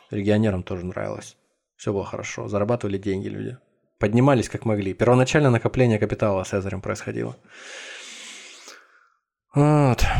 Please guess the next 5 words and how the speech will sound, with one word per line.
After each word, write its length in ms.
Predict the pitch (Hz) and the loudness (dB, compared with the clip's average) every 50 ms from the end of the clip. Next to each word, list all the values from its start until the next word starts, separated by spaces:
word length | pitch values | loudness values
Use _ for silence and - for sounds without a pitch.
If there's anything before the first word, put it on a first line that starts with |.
| - - - - - - - - - - - - - - - - - - - - - - - - - - - - - _ _ _ _ - - - - | 4 4 2 0 -2 -2 -4 -6 -8 -8 -8 -10 -10 -10 -10 -12 -14 -14 -16 -16 -16 -16 -16 -18 -18 -18 -20 -20 -20 _ _ _ _ -12 -8 -2 0
Началось 340 | 127 117 - 165 185 196 175 | 2 4 6 8 8 8 8
всё 100 | - 156 | 6 2
с 60 | - | 4
того, 280 | - 135 131 156 196 208 | 6 6 8 8 8 6
что 680 | - - - - 131 127 120 117 110 107 104 - _ | 4 4 4 6 8 8 10 10 10 8 6 4 _